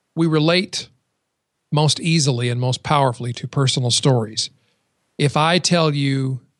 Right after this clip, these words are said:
"It was the worst summer of my life. It was the summer that, for the first time in my life, I lost someone very close to me. They died."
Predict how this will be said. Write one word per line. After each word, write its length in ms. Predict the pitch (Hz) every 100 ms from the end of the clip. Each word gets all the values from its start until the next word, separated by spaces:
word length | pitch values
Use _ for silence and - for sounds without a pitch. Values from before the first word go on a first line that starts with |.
| _ _ _ _ _ _ _ -
"It 140 | 160
was 180 | 156 139
the 120 | 151
worst 300 | 135 165 156
summer 340 | - 151 147 147
of 100 | 127
my 140 | 131
life. 360 | 131 127 117 196
It 40 |
was 140 | 147
the 80 | 120
summer 360 | - 156 143 135
that, 200 | 127 - _ _ _ _
for 60 | 165
the 60 | 139
first 240 | 165 143
time 140 | 175
in 60 | 147
my 100 | 139
life, 380 | 135 131 117 - _ _ -
I 220 | 131 139
lost 380 | 131 139 160 -
someone 360 | - 139 131 127
very 140 | 139
close 240 | 127 151 139
to 80 | 143
me. 80 | 120
They 140 | 131
died." 440 | 127 123 104 101